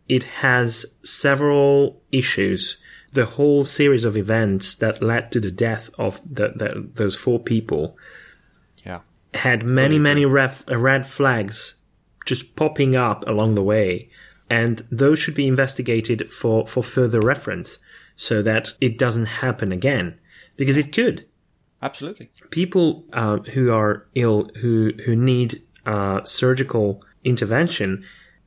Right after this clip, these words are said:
Speaker 1: they will keep trusting these people who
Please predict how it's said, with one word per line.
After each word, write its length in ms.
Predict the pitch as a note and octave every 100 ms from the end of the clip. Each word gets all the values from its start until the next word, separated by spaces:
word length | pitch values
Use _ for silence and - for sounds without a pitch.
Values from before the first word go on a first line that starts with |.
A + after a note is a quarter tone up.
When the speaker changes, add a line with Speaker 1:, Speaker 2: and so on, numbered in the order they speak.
| A#2+
Speaker 1:
they 220 | C3 C3+
will 600 | A#2+ C#3+ C#3 C3+ C3 - _ _ _ _ _
keep 520 | - - C3+ A2 - - - _ _ _ _ _ -
trusting 480 | - C#3 - C3 A2+
these 200 | A2 -
people 580 | D3 C#3+ F#2 F2+ - - _ -
who 460 | A#2+ B2 A#2 A2+ A2+